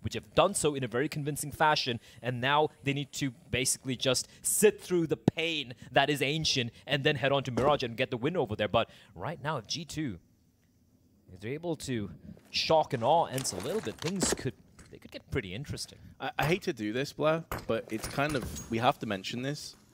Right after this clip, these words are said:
Speaker 1: Do it.
Speaker 2: Hades is two and twelve. Collectively in both maps, he's got nine kills. He's
Speaker 1: Yeesh.
Speaker 2: supposed to be one of their heavy hitters. You have Spinks going crazy on eighteen. He's top fragging on the server.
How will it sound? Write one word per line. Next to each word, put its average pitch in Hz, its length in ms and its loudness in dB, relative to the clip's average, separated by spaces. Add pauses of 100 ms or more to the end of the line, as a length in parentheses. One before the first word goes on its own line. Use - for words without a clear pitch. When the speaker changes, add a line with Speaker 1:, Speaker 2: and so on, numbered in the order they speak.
(120)
Speaker 1:
Do 87 140 -12
it. 107 80 -2
Speaker 2:
Hades 170 260 0
is 139 120 -12
two 156 180 -4
and 120 100 -6
twelve. 120 360 2 (840)
Collectively 180 580 2
in 147 100 0
both 139 300 2
maps, 131 260 0
he's 120 100 -10
got 120 160 0
nine 113 280 -4
kills. - 480 -6 (360)
He's 113 400 -2
Speaker 1:
Yeesh. - 40 -6
Speaker 2:
supposed 202 340 2
to 165 60 -10
be 185 100 -2
one 180 140 0
of 160 80 -2
their 165 120 6
heavy 143 220 0
hitters. - 400 -4 (240)
You 147 80 2
have 160 120 4
Spinks - 500 0
going 170 260 0
crazy 165 460 4
on 135 100 -6
eighteen. 151 480 -2 (180)
He's 202 160 0
top - 240 4
fragging 220 400 2
on 196 180 6
the 185 60 0
server. 202 440 4